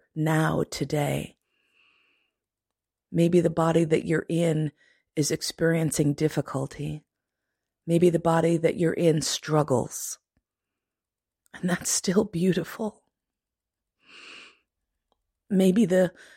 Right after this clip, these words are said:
brain that you have has chemistry that makes some aspects of your life really hard. And that's still beautiful.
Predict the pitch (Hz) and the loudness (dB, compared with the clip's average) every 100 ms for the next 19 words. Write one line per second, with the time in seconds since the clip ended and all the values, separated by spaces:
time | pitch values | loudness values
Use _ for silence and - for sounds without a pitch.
0 | - 151 190 185 175 - 175 156 170 170 | -8 0 4 4 2 0 0 0 2 0
1 | 170 - 165 156 - 180 185 180 - 175 | -2 -2 -4 -4 -4 -2 0 -2 -2 -2
2 | 170 185 - 180 185 - - 190 - 156 | 0 0 4 6 4 2 0 0 2 0
3 | 156 - 170 190 165 - 95 95 170 180 | 0 -4 -2 2 2 2 0 0 0 4
4 | 190 175 160 175 190 226 294 - _ _ | 4 4 2 0 0 0 -4 -10 _ _
5 | _ _ _ _ _ _ _ - - - | _ _ _ _ _ _ _ -12 -10 -12
6 | _ _ _ _ _ _ _ _ - 196 | _ _ _ _ _ _ _ _ 2 4
7 | 190 190 - - - 170 165 - 170 156 | 4 2 0 -2 -2 -2 -2 -2 -2 0
8 | 156 - 156 165 | -2 -8 -12 -12